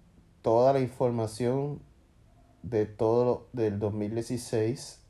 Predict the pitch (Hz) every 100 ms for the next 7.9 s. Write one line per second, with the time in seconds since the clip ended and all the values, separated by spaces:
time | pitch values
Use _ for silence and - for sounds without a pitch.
0 | _ - 117 113 107 113 113 120 117 113
1 | 104 98 101 - - - - _ _ _
2 | _ - _ _ _ _ - 117 120 127
3 | 123 - 120 113 120 113 104 95 85 87
4 | 85 - _ - - - - - - -
5 | _ _ _ _ _ _ _ - 139 135
6 | 101 95 135 - _ - 104 101 - 104
7 | 92 87 101 98 107 104 98 101 -